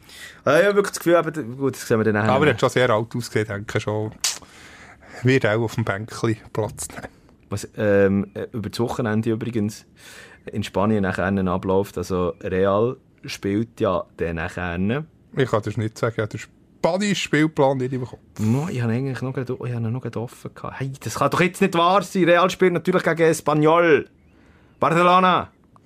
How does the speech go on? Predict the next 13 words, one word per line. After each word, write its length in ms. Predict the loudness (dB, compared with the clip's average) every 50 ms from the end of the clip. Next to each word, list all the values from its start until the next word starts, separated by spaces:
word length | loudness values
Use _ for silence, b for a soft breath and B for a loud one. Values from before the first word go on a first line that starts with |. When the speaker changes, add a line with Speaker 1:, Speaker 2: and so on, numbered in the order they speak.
| _
Speaker 1:
Espanyol. 680 | -2 -2 2 2 2 4 4 4 6 6 4 4 0 -2 _ _ _ _ _ _ 0
Speaker 2:
Ein 180 | 0 0 2
halbes, 320 | 2 0 0 0 -2 0 2
nein, 120 | 4 4
aber 140 | 4 4 2
nicht 140 | -2 0 -2
das 120 | -4 -2
Derby, 380 | 0 2 2 2 0 0 -4 -6
das 100 | -6 -6
ist 60 | -8
ja 60 | -8
nur 220 | -6 -6 -8 -8 -4
gegen 360 | -4 -6 -4 -4 -6 -6